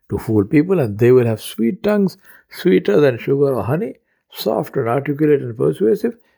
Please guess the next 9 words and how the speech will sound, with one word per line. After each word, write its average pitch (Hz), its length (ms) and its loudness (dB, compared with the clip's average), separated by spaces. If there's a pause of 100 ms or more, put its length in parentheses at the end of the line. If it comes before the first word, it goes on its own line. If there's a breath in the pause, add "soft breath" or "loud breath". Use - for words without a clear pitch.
(140)
but 113 260 -2
their 107 160 -2
hearts 117 460 -4
are 117 140 -8
the 92 160 -6
hearts 113 360 -6
of 87 200 -4
wolves. 95 420 -4 (540 loud breath)
So 113 260 0